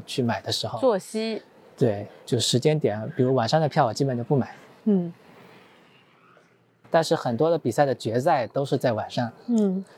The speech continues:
Speaker 1: 所以就是这个时间上，在购票的时候就会有很多的考虑的，
Speaker 2: 考虑。
Speaker 1: 考虑的点。
Speaker 2: 嗯。
Speaker 1: 但其实呢，这个考虑只是我自己考虑我的时间，但其实这一次整个观赛下来，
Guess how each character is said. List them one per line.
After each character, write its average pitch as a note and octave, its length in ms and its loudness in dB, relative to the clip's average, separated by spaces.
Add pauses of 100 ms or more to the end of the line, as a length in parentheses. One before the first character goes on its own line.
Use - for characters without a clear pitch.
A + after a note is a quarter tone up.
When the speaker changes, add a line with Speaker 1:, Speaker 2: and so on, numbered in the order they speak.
Speaker 1:
所 B2+ 160 0
以 A2+ 340 0
就 B2 140 0
是 - 140 -6
这 C3 100 2
个 A#2+ 80 0
时 A2+ 160 -2
间 C#3+ 160 2
上， A#2 300 0
在 A2+ 280 0 (200)
购 F3 120 4
票 F#3 140 2
的 C#3 100 0
时 - 160 -12
候 G#2+ 80 -10
就 A2 200 -2
会 G#2+ 160 -2
有 G2+ 100 -6
很 G#2+ 160 -10
多 A#2 160 -6
的 A2 180 -12 (600)
考 - 320 4
虑 C#3+ 60 2
的， - 20 0
Speaker 2:
考 B2+ 60 2
虑。 F#3 200 -2
Speaker 1:
考 A2+ 180 -2
虑 D#3 120 4
的 C3+ 80 4
点。 - 220 -4
Speaker 2:
嗯。 F#3+ 120 4
Speaker 1:
但 F#3+ 160 4
其 F#3+ 140 2
实 F3+ 200 -2
呢， F#3 140 0
这 G3+ 120 4
个 F#3 60 2
考 A2 180 -4
虑 A#2+ 100 -4
只 - 100 -6
是 D#3+ 140 0
我 A#2+ 140 2
自 A3+ 240 2
己 G2 340 -4 (420)
考 G#2+ 280 2
虑 C3 180 2
我 A#2 220 -2
的 A#2 100 -4
时 A2+ 180 -2
间， C3 240 0
但 E3+ 160 2
其 F3+ 140 2
实 F3 220 2 (360)
这 F#3+ 180 2
一 D#3 40 2
次 E3 220 0
整 A2+ 260 -4
个 C#3+ 280 2
观 F3+ 200 2
赛 F3 160 2
下 D3 200 2
来， A2 260 -4